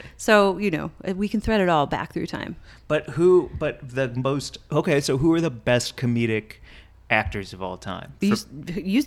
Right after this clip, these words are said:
Speaker 1: you start.
Speaker 2: Okay, I would say <sighs> Buster Keaton.
Speaker 1: Yeah.
Speaker 2: Um,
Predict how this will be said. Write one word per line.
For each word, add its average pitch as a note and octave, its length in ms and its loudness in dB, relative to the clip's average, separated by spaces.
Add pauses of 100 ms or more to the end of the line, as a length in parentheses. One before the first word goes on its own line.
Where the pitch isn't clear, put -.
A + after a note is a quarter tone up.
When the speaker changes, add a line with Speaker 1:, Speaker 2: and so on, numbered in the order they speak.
Speaker 1:
you G#3+ 180 4
start. F#3 460 6
Speaker 2:
Okay, A#2+ 400 2
I A#2 100 4
would D3+ 160 0
say A2+ 600 0 (520)
<sighs> - 680 -12
Buster B2 420 -2
Keaton. B2+ 440 -4
Speaker 1:
Yeah. G3 260 0 (440)
Speaker 2:
Um, A2 800 0